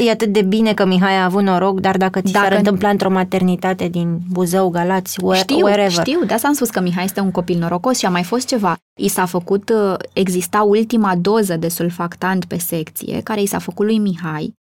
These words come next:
Speaker 2: Fără această doză de sulfactant, sulfactantul ăsta ajuta alveolele pulmonare să se, mă rog, să fie funcționale.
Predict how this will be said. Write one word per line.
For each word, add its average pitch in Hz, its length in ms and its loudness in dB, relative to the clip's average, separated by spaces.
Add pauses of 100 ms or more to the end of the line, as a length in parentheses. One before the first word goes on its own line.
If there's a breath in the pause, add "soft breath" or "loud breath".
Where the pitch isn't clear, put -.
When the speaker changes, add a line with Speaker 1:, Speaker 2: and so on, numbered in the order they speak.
(100)
Speaker 2:
Fără 202 280 0
această 214 300 2
doză 208 220 2
de 208 80 0
sulfactant, 202 580 0
sulfactantul 208 440 0
ăsta - 140 -2
ajuta 220 560 2 (200)
alveolele 208 600 4
pulmonare 196 600 0
să 233 140 -2
se, 208 600 -2
mă - 200 0
rog, 214 160 0
să - 180 -2
fie 226 260 -2
funcționale. 202 680 -2